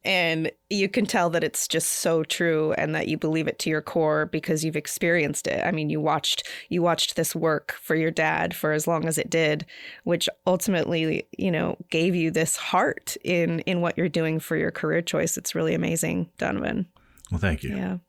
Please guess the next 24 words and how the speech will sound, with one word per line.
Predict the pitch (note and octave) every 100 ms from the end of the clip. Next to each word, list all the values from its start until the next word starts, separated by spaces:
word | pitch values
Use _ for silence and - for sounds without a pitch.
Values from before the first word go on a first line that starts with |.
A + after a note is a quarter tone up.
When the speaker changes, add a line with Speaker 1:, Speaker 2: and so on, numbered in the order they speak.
| -
Speaker 1:
I | F#3
kinda | F#3+ G3+ G3
wanna | G3 F3+
back | F3 F#3+ A3
up | A3
a |
little | G3 F#3 F3+
bit. | F3+ E3+
I | G3
know | F3+ F#3 F#3+
that | F#3 -
you | G3 G3
used | E3 F3+ -
to |
be | F3 E3+ E3
a, | D#3 C#3 _ -
like, | D#3+
a | E3+
college | F3 D3+ D#3+ E3 - E3+
lacrosse | E3+ - C#3 F3 -
coach. | B3+ D4+ - - - _ _ -
And | G3+ G3 E3+ F3 -
one | F#3 F#3+ G3+
day | F#3+ F3+ F3+ F3+